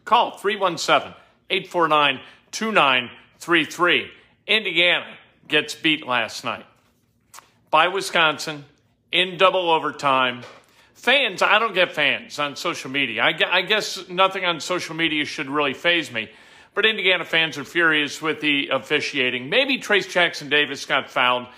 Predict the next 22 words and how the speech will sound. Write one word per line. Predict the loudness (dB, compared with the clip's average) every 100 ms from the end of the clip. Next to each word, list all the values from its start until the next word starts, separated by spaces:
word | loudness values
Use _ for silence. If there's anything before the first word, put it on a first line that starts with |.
| -20 -20 -2
toward | 0 2
the | 0
end | 0
of | 2
regulation. | 0 0 -2 -2 -4 -2
I | 2 2
don't | 2 0
know, | 0 0
as | -2
he, | -2 -2 -2
as | -4 -4
he | -2
made | 0 0 2
that, | 2 2 -2 -18 -20 -20 _ _
that | 0 0 0
shot | -4 2 4 4 0
to | -8
try | -10 -2 2 4
to | 2
win | 0 -2
the | -4
game | -4 -4 -4 -8